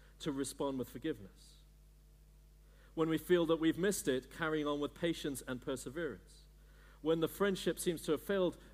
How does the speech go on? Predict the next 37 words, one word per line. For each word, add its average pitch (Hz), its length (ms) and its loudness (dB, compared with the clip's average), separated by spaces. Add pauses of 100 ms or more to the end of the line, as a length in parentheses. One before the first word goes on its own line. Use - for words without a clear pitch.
maybe 170 200 2
considering, 170 540 0
"Did 143 160 0
I 143 80 2
give 180 300 2
into 185 180 -4
that 151 180 -4
friendship 156 400 -6
or 139 60 -4
was 135 180 -4
I 139 60 0
just - 280 -10
taking 180 360 -4
from 110 160 -10
that 101 160 -10
friendship?" - 340 -14 (1500)
When 165 360 4
the 156 120 0
gift 190 300 6
that 190 100 -2
I 156 100 0
thought 175 500 2 (220)
that 151 220 4
I 190 140 4
had 175 340 2
that 160 120 0
I 160 100 4
wanted 165 220 4
to 170 80 -2
bring 180 280 4
to 180 100 -2
the 156 100 0
church 175 460 -2 (560)
didn't 170 220 4
get 156 140 2
recognized 156 520 0
immediately, 175 640 -4